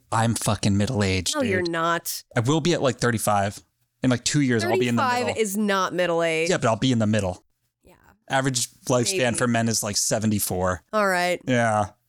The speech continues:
Speaker 1: Thirty-seven is fucking halfway. Sucks.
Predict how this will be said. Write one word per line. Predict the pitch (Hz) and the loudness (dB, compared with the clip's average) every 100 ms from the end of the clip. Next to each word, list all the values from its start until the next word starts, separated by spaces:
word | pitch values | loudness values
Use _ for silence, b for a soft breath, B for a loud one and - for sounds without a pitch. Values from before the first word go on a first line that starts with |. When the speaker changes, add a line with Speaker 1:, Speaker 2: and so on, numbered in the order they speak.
| _ _ | _ _
Speaker 1:
Thirty-seven | - 156 139 - 135 110 104 | -2 0 0 0 -2 0 0
is | 104 | 0
fucking | - 117 107 107 95 _ | -2 -4 0 -2 -2 _
halfway. | - 110 101 110 98 98 _ _ _ _ _ - | -2 -2 0 0 0 -2 _ _ _ _ _ -8
Sucks. | - - 101 85 - | -4 -2 -2 -2 -4